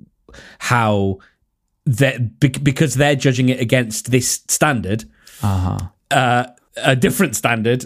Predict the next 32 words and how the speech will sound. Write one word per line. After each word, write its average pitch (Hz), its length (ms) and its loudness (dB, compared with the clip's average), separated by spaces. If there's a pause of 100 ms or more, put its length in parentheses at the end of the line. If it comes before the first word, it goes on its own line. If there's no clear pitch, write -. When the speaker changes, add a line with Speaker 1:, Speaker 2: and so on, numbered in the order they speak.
(100)
Speaker 1:
um, 123 400 2
then, 127 320 2
then 135 160 2
they 131 80 2
can 127 100 -6
justify 120 220 0
the 117 80 -2
price. 156 200 0 (380)
Um, 170 280 0 (880)
I 202 140 4
want 240 400 0
to 240 120 -2
say 165 300 0
three 147 240 0
hundred 117 280 -2
pound, 110 280 0
but 101 100 -6
I 120 40 -6
feel 135 260 0
like 123 180 0
I 131 40 4
might 110 200 0
be 98 100 -2
overshooting. 85 540 -8 (640)
Speaker 2:
Th-, - 140 -4
oh, 170 180 0
three 160 180 -2
hundred? 143 400 -2
Okay, 127 140 0
Speaker 1:
Yeah. 95 160 0
Speaker 2:
that's 113 180 -6
interesting. 104 400 -6